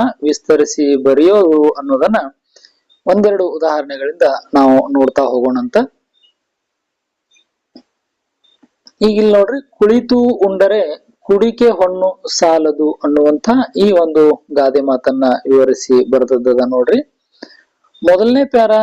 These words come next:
ಯಾವ ರೀತಿಯಾಗಿ ಇರ್ಬೇಕು ಅಂತಂದ್ರೆ, ಇದು almost ಫಿಕ್ಸ್ ಇರ್ತದ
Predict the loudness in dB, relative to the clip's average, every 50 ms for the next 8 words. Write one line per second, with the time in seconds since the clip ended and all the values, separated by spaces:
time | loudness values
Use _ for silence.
0 | 0 -2 -4 -2 0 0 0 2 2 2 0 2 0 0 0 0 0 -2 -2 -2
1 | -2 0 0 -2 -2 0 0 0 0 0 0 -4 -4 -4 -4 -4 0 0 0 0
2 | -2 -4 -10 _ _ -6 -2 0 2 2 2 2 0 0 0 0 0 -2 -2 -8
3 | -16 -18 -8 -6 -6 -6 -2 -2 0 0 0 0 0 0